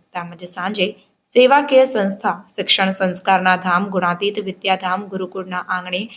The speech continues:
સાંજે પાંચ વાગ્યાથી લઈને રાત્રે દસ વાગ્યા સુધી સ્કૂલના વિદ્યાર્થીઓ દ્વારા સાંસ્કૃતિક કાર્યક્રમ ચલો અયોધ્યા ધામની થીમ પર વાર્ષિકોત્સવ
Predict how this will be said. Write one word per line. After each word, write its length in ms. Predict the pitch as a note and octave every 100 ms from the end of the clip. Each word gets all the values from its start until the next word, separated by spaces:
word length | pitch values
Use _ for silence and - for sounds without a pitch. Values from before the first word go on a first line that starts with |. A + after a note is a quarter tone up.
| - _ -
સાંજે 340 | A#3+ A#3+ B3
પાંચ 300 | A#3 A#3 A#3+
વાગ્યાથી 460 | A#3+ A3 A3 G#3+ G#3+
લઈને 320 | F#3 G3 E3+ - _ _ _
રાત્રે 320 | A#3 A#3+ B3+ B3+
દસ 240 | A#3+ B3+
વાગ્યા 340 | C4 A#3 A#3 A3
સુધી 220 | G3+ G#3+
સ્કૂલના 420 | A3 - F#3+ G3
વિદ્યાર્થીઓ 640 | F#3 F3+ G3 F#3+ F3+ G#3 G#3+
દ્વારા 300 | F#3+ F#3+ F#3+
સાંસ્કૃતિક 640 | F#3+ F#3+ F#3+ A#3 A#3 A#3+
કાર્યક્રમ 480 | A#3 G3 F#3 G#3+ F3 - _ _ _ -
ચલો 300 | B3+ C4 D4 D#4
અયોધ્યા 520 | A#3 A3 G#3 A3 A3
ધામની 420 | F#3+ F#3+ G3 G3+ G3
થીમ 240 | G3 G3
પર 200 | G3 G#3
વાર્ષિકોત્સવ 800 | F#3 F#3 - A3+ A3+ G#3 - F#3